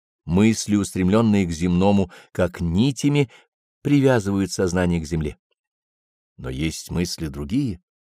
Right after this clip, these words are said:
освобождающие дух, устремляющиеся от земли. Не может быть свободным тот, кто привязан к земле. Прикованный Прометей — символ духа, хотя и нашедшего огонь,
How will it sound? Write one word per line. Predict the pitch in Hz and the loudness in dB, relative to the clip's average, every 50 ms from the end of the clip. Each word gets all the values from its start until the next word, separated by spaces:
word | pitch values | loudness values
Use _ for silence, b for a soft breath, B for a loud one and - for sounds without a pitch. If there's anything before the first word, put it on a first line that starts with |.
| _ _ _ _ | _ _ _ _
освобождающие | _ 85 82 - - 80 80 80 76 76 85 90 92 87 85 - - - - 120 117 | _ -8 -6 -6 -6 -4 -6 -6 -4 -4 -4 -2 -2 -2 -4 -4 -6 -6 -4 -4 -4
дух, | 117 - 71 - - - - _ _ _ _ _ B B B B B B | -4 -6 -8 -8 -10 -16 -20 _ _ _ _ _ B B B B B B
устремляющиеся | 101 98 95 - - - 107 104 95 90 90 92 92 95 101 92 - - 117 107 - - 117 117 | -4 -4 -4 -4 -6 -2 0 2 2 4 4 4 4 4 2 0 -2 -2 -4 -4 -2 -2 -2 -2
от | 110 | -2
земли. | 101 110 123 127 135 143 135 - _ _ _ _ _ _ _ _ _ _ _ _ _ _ _ _ _ | -4 -6 -6 -6 -6 -8 -10 -12 _ _ _ _ _ _ _ _ _ _ _ _ _ _ _ _ _
Не | - 87 85 87 92 | -8 -4 -2 0 2
может | 101 127 156 170 165 147 160 151 139 | 2 4 4 4 4 4 2 0 0
быть | 135 156 170 160 | 2 2 2 2
свободным | - - - 151 151 143 139 165 170 170 131 147 156 151 147 | 0 -2 2 2 2 4 4 2 2 2 2 0 -2 -2 -4
тот, | - - 160 156 151 - | -4 -2 0 0 0 -2
кто | - _ - 143 | -4 _ -2 -2
привязан | 113 - 135 127 123 131 123 107 113 110 101 | 0 0 -2 0 2 2 2 2 0 -2 -2
к | - | -2
земле. | - 92 87 80 78 71 - _ _ _ _ _ _ _ _ _ _ _ _ _ _ _ _ _ _ _ - | -2 -2 -2 0 -2 -4 -6 _ _ _ _ _ _ _ _ _ _ _ _ _ _ _ _ _ _ _ -4
Прикованный | 175 180 180 180 - 185 180 170 160 156 151 131 | -4 -4 -4 0 2 4 4 4 4 2 0 0
Прометей — | 110 139 139 135 139 139 135 117 - - 175 165 156 131 104 87 | 0 0 0 2 2 0 -2 -2 0 2 2 4 4 2 0 -2
символ | - - - - 143 143 135 113 104 98 92 90 | -4 -10 -6 -4 -2 -2 0 2 2 2 2 2
духа, | 82 78 85 143 151 135 - - 85 B B B B | 0 -2 -4 -4 -4 -2 -4 -6 -6 B B B B
хотя | - - 92 - - 98 | -4 -4 -4 0 2 2
и | 92 90 90 90 90 | 4 4 4 2 4
нашедшего | 104 107 101 - - - 117 101 87 - - - 90 87 | 2 2 0 2 2 2 2 2 0 -2 -4 -2 0 0
огонь, | 87 90 90 101 104 101 | 0 2 2 2 2 2